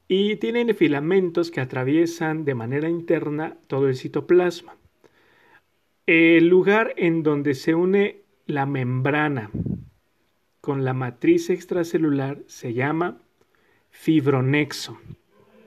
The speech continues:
Y bueno, gracias al fibronexo es im-, eh, se lleva a cabo un proceso de transducción de señales basado en compresión, etcétera.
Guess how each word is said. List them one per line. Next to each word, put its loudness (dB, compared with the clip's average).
Y 2
bueno, 2
gracias 0
al 0
fibronexo 2
es -2
im-, -4
eh, 4
se -6
lleva 0
a -6
cabo 2
un -4
proceso -4
de 2
transducción -6
de -2
señales -2
basado -4
en -2
compresión, -2
etcétera. -8